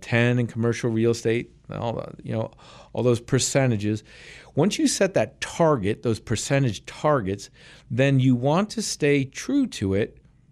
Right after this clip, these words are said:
for the foreseeable future. You do no-, do not want to tactically reallocate your portfolio, as some investment houses will have you believe.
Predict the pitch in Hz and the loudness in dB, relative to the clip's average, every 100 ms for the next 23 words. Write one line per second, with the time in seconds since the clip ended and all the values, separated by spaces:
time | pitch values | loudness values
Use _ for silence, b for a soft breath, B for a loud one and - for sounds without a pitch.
0 | _ _ _ _ - 147 139 - 120 - | _ _ _ _ 0 2 2 0 -2 0
1 | 120 110 104 107 95 - - _ _ - | 0 0 -2 -2 -4 -8 -20 _ _ -2
2 | 123 143 110 143 220 262 208 156 - - | 2 2 0 0 2 2 0 0 -2 -10
3 | 120 170 220 202 175 - 127 127 127 - | -6 -2 2 2 0 0 0 0 -2 0
4 | 120 107 B B B B - - 135 139 | 0 -2 B B B B -12 -6 -2 0
5 | 156 - 131 131 107 104 117 - _ 107 | -2 -2 -2 -2 0 0 0 -6 _ -2
6 | 107 117 110 110 113 110 - - 104 - | 2 2 2 0 2 2 0 -2 -2 -2
7 | 107 101 101 104 107 - 98 98 101 117 | -2 -2 0 -4 -4 -2 0 0 2 2
8 | 104 - 104 98 95 101 - 95 101 92 | 0 0 0 0 0 0 -2 -6 -6 -4
9 | 101 95 92 90 95 87 98 92 95 90 | -4 -2 -6 -6 -6 -4 -4 -4 -6 -6
10 | 101 92 90 | -6 -6 -6